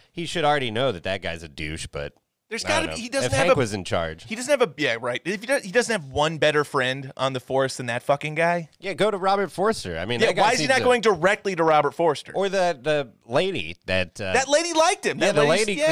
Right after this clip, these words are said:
Speaker 1: clearly liked him. They don't give her a name ever, I don't think.
Speaker 2: Don't think
Speaker 1: <laughs> I
Speaker 2: they do.
Speaker 1: try to call her Officer Lady, but, you know.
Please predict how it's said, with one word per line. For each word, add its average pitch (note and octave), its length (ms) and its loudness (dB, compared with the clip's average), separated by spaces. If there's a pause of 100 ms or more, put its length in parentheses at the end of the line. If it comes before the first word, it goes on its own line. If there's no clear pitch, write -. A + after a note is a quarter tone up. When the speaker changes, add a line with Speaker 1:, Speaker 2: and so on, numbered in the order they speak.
Speaker 1:
clearly A#2 160 2
liked G#2 260 -2
him. G#2 160 -8
They A2+ 160 -2
don't B2 340 -2
give D3 200 -2
her B2+ 160 0
a A#2 60 -4
name C#3+ 260 -2
ever, G#2 240 -2
I G2+ 80 0
don't A2 180 -2
think. C3 140 -2
Speaker 2:
Don't D#3+ 120 2
think E3+ 220 0
Speaker 1:
<laughs> - 60 -12
I F3+ 80 4
Speaker 2:
they C#4+ 140 2
do. D4+ 40 4
Speaker 1:
try D#3+ 160 2
to C#3+ 80 -4
call C#3+ 260 2
her A2+ 120 2
Officer A2+ 580 0
Lady, A2 380 -2
but, F#2+ 320 -2
you A2+ 100 2
know. G2 280 -4